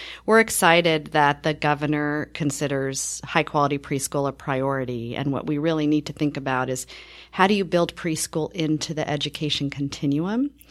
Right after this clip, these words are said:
We've got some important pieces of it. You've got Head Start, serving kids in poverty.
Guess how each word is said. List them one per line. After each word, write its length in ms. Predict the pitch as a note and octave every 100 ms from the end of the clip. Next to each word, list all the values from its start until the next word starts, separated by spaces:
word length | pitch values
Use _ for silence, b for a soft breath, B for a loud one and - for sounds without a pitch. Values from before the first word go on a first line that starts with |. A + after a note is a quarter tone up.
| B B -
We've 140 | F3+
got 200 | E3+ D#3
some 160 | - E3+
important 640 | D#3+ D#3+ F#3 - D#3+ D#3
pieces 520 | - F3+ D#3+ G#3 G#3
of 180 | G#3+ G#3
it. 240 | A3 G#3+
You've 200 | F3+ E3
got 380 | - D3+ C3+ -
Head 220 | C3 F3+
Start, 460 | E3+ - E3 E3 -
serving 340 | - D#3+ D3+
kids 320 | D3 - C#3+ C#3+
in 100 | C#3+
poverty. 720 | - G3 F3+ F3+ E3+ E3